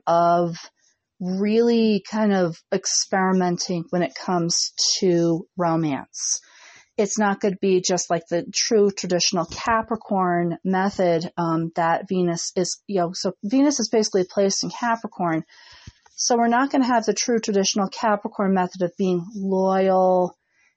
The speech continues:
and faithful. We'll, we'll have that, but we'll have a lot more of how to be loyal and faithful, but kind of like, you know, bring some fun and energy and spontaneity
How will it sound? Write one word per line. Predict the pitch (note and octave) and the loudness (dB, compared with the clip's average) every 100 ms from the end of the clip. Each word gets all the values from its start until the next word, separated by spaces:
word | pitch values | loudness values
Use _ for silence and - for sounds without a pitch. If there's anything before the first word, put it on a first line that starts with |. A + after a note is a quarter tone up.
| - | -4
and | F#3+ | -4
faithful. | - G3 F#3+ - F3 | 0 2 2 2 0
We'll, | F3 F3+ | 2 0
we'll | A3 A#3+ | 2 0
have | B3 - C#4 C#4 A3+ | 0 -2 0 0 0
that, | A#3+ A3+ A3+ A3 | 2 4 2 0
but | F#3 | 0
we'll | F#3 | 0
have | F3+ - F#3 F3+ | -2 0 0 0
a | |
lot | F3 E3+ E3+ | 0 2 2
more | G3 F#3 | 0 0
of | E3+ | -2
how | - | -2
to | F3+ | -2
be | F3+ F#3+ | 0 -2
loyal | F3 F3+ F#3 F#3 | 0 2 2 2
and | E3 - | 0 0
faithful, | F3 F3 - F3 E3 | 0 0 0 -2 -2
but | D#3 | -6
kind | - F#3 | -4 -2
of | E3+ E3+ | -2 0
like, | E3 D#3+ D#3 - - - - - _ _ | 0 0 -4 -14 -20 -20 -20 -20 _ _
you | - | 0
know, | G#3 F#3 | 2 2
bring | F3 G#3 | 2 0
some | G3+ F#3 | 2 -2
fun | E3+ - E3+ E3+ D#3+ D3+ - - - | -4 -2 0 2 0 -4 -8 -14 -4
and | G3 | -2
energy | E3+ E3+ F3 E3+ - E3 D3 | 0 0 0 0 -2 -2 -2
and | D3+ | -6
spontaneity | - - F3 E3+ - D3+ E3+ D#3+ D3 F#3 | -8 -4 -2 -2 -2 0 0 -2 -4 -8